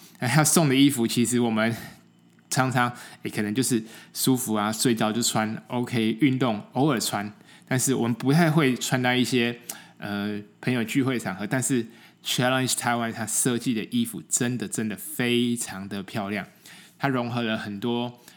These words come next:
呃，原住民的元素在里面，然后穿起来是一个很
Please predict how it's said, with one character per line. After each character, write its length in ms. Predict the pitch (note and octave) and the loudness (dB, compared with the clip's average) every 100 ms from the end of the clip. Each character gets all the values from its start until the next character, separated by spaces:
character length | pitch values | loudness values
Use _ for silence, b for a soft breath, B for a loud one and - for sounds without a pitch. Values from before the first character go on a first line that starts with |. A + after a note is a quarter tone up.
| B | B
呃， 400 | G#2 G2+ G2+ G#2 - _ _ _ | -12 -8 -8 -10 -16 _ _ _
原 200 | - A2 | -8 -4
住 140 | A2 D3 | -2 -4
民 180 | A#2 G#2+ | -4 -6
的 140 | G#2+ | -2
元 240 | A2 A2 | -2 -2
素 260 | A2+ D3 B2+ | -2 -2 -2
在 200 | A#2 B2+ | -2 -4
里 120 | G2 | -4
面， 380 | G#2 A#2+ G#2+ G2 B B - | -4 -4 -4 -8 B B -14
然 140 | G#2 | -10
后 60 | A#2+ | -8
穿 240 | - B2+ | -4 -4
起 80 | A2+ | -6
来 100 | F#2+ | -10
是 220 | - C3+ | -2 -2
一 40 | A#2+ | -2
个 100 | A2+ | -4
很 180 | A2 | -8